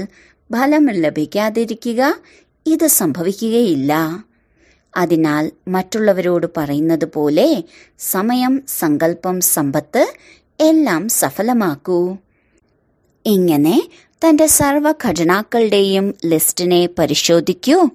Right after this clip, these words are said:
ഏത് ഖജനാവ് സഫലമായി, ഏത് വ്യർത്ഥമായി?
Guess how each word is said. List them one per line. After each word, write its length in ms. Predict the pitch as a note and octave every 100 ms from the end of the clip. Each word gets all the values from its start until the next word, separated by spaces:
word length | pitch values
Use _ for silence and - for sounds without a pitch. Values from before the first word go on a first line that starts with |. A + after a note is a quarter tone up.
| _ _ _ - _ _ _ -
ഏത് 320 | C4+ D4+ C#4+ C#4
ഖജനാവ് 600 | F#3+ D3+ D#3+ E3+ F3 F#3+
സഫലമായി, 880 | - E3 C#3 D#3 E3 D#3+ E3 F3+ A4 - - _ _ -
ഏത് 360 | C#4 C#4+ A#3
വ്യർത്ഥമായി? 920 | C4 G#3 E3 D#3 B3+ A#3+ D#3+ D3 D#3+